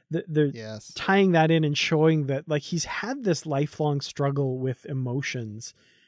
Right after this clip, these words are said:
Speaker 1: as many Vulcans do, but I'm sure most Vulcan families just kind of hush it up and, you know, that kind of thing. But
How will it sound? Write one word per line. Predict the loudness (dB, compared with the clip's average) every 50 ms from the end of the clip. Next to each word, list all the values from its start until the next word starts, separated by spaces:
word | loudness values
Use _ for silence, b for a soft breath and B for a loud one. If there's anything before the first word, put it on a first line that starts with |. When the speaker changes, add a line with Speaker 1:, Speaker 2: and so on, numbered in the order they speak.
| b b b _
Speaker 1:
as | -10 -6 -2 0 0 0 -2 -4 -8 _
many | 2 4 6 6 6 4
Vulcans | 4 4 2 2 2 0 -2 -2 -2 -4
do, | -4 -4 -4 -2
but | 0 -2 -2
I'm | -2 -4 -6
sure | -4 -4 -4 -2
most | -2 -4 -4 -6 -8 -6
Vulcan | -6 -6 -4 -4 -6 -6
families | -6 -8 -10 -8 -6 -6 -6 -6
just | -6 -6 -6 -6 -4
kind | -4 -2 -2
of | -4 -6
hush | -6 -8 -6 -4 -4 -4
it | -4 -4
up | -6 -8 -10 _ -10
and, | -8 -8 -8 -10 -8 _
you | -6 -4
know, | -4 -4 -6
that | -6 -6 -6 -6 -8
kind | -8 -8 -8 -8
of | -6
thing. | -6 -4 -4 -2
But | -2 -4 -4